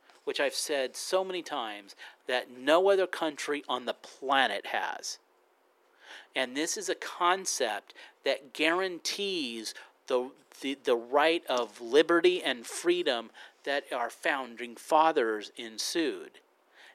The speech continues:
And they do this, and what gives us the power to do this is,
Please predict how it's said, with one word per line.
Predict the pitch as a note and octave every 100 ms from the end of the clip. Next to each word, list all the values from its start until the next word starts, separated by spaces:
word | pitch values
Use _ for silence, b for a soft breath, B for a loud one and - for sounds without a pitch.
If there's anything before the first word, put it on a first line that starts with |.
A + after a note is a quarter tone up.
| -
And | C3 C3
they | C3
do | A#2+ - F3+ G3+
this, | F#3+ A#2+ G#2 G#2 -
and | B2+ A#2+
what | C3+ F3 -
gives | E3 D#3+
us | E3 -
the | B2+
power | - C#3+ C3 C#3 B2
to | -
do | A2+ B2 C#3
this | A#2+ F#2 F#2 - b b b _
is, | C3+ B2 A#2+ A2+ -